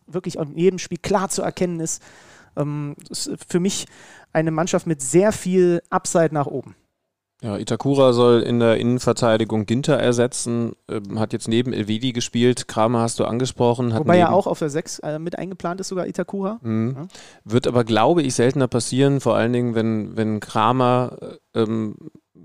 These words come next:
Speaker 2: so beliebt ist bei Farke, hat ja so eine Seite von Kone, von dem ich ja ganz viel halte, gespielt,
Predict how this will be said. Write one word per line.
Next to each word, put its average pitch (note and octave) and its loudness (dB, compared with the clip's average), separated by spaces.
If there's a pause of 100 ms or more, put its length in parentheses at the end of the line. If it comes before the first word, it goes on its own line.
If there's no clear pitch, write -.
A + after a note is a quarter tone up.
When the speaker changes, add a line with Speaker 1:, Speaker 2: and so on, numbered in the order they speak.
(140)
Speaker 2:
so A2+ -6
beliebt G#2+ -2
ist C3+ -4
bei A2+ 4
Farke, A#2+ 2
hat A#2 0
ja A2+ -4
so G#2+ -2
eine G#2 -2
Seite A2+ 0
von G#2+ -6
Kone, G#2+ 0
von A#2+ -4
dem G#2+ 0
ich - 2
ja G#2 0
ganz B2 -2
viel B2 0
halte, A#2+ 0
gespielt, B2 0